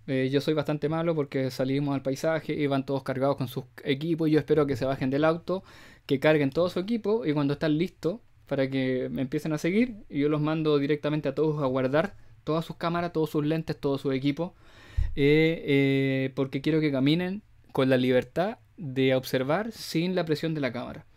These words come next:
La cámara como que te obliga inmediatamente a hacer fotos. En cambio, si vas a caminar y a descubrir,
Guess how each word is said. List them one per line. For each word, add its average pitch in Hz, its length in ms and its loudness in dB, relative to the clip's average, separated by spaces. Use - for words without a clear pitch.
La 139 160 0
cámara 170 260 0
como 165 160 2
que 151 60 2
te 147 80 2
obliga 151 260 2
inmediatamente 170 500 0
a - 20 -2
hacer 160 140 -4
fotos. - 340 -6
En 139 120 0
cambio, 175 280 0
si 151 80 0
vas 160 160 2
a 160 80 2
caminar 147 420 2
y 180 60 2
a 151 40 4
descubrir, 151 580 2